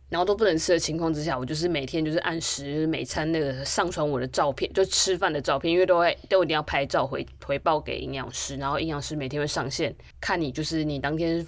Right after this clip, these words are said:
吃的有没有符合你应该要吃的分量跟大卡量。然后他其实是不会强制要求你一定要运动，但是他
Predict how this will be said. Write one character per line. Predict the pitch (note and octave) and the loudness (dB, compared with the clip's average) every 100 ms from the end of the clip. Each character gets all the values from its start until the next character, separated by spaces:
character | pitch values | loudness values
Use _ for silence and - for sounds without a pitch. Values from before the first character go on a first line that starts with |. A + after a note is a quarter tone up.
| - - | -8 -4
吃 | - F#3 E3+ | -2 0 2
的 | D#3 | 2
有 | C#3+ | 2
没 | D#3 | 0
有 | |
符 | D#3+ E3 C#3 | -2 -8 -6
合 | C#3+ C#3+ | -2 -2
你 | C#3+ D3 B2+ - - | 0 -2 -6 -10 -4
应 | G3 G#3 | 0 2
该 | F#3 E3+ | 2 4
要 | E3 | 2
吃 | D3+ - E3 | 2 -2 0
的 | D3+ | -2
分 | - F3 D3 | 0 -2 0
量 | D3+ C3 | 0 0
跟 | C3+ | -4
大 | D3 C#3+ C3 | -2 -2 -2
卡 | - - | -8 -10
量。 | - - - - - - - | -8 -8 -10 -14 -14 -12 -2
然 | F3 | 2
后 | A3+ A3+ A3 - - | 4 4 0 -18 -8
他 | - A#4 | 0 0
其 | - | 2
实 | G3 A3 | 2 4
是 | F4 | 4
不 | A3+ | 6
会 | A#3 C4 | 6 6
强 | - E3+ | 2 0
制 | F3+ | 4
要 | A3 G3 | 4 4
求 | F#3+ | 2
你 | E3 | -2
一 | - - | -4 0
定 | F#3 | 2
要 | F3 E3 | 2 2
运 | F3 C#3 | 0 0
动， | D#3+ C#3 | 0 0
但 | F#3+ F#3+ | 0 2
是 | |
他 | A3 G#3 | 0 0